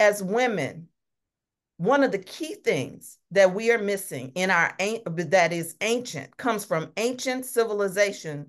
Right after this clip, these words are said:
is rites of passage and initiation. The average woman has not had a rites of passage or celebration.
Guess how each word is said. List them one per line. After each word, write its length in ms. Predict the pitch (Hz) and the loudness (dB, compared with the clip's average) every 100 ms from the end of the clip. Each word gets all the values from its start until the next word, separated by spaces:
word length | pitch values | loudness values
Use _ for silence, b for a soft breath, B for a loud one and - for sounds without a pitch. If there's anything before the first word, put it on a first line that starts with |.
| - | -8
is 180 | 175 165 | -8 -2
rites 380 | 165 175 170 | 2 2 2
of 160 | 196 180 | -8 -4
passage 480 | 247 160 160 156 151 | -2 -2 -2 -10 -8
and 120 | 156 151 | -6 -4
initiation. 840 | 151 147 - 151 127 131 - 131 _ _ _ _ _ _ _ _ _ - B B B B B | -6 -8 -8 -6 -8 -8 -16 -20 _ _ _ _ _ _ _ _ _ -20 B B B B B
The 200 | 180 - | 4 6
average 640 | 220 247 262 269 269 - _ _ _ _ _ - | 6 6 6 4 2 -10 _ _ _ _ _ -8
woman 580 | 196 247 220 165 147 | 0 2 2 0 -6
has 280 | 165 196 175 | -4 -2 0
not 240 | 185 202 208 | 0 0 0
had 540 | 262 214 180 160 156 | 0 2 4 2 -2
a 60 | 180 | -4
rites 380 | 165 175 175 202 | 0 0 0 -10
of 160 | 190 | -16
passage 600 | - 254 240 247 247 240 - | -6 0 2 0 -4 -6 0
or 180 | 185 165 | 2 2
celebration. 1160 | 165 - 202 214 185 208 220 220 220 220 247 | 0 0 0 0 -2 0 0 -4 -10 -10 -14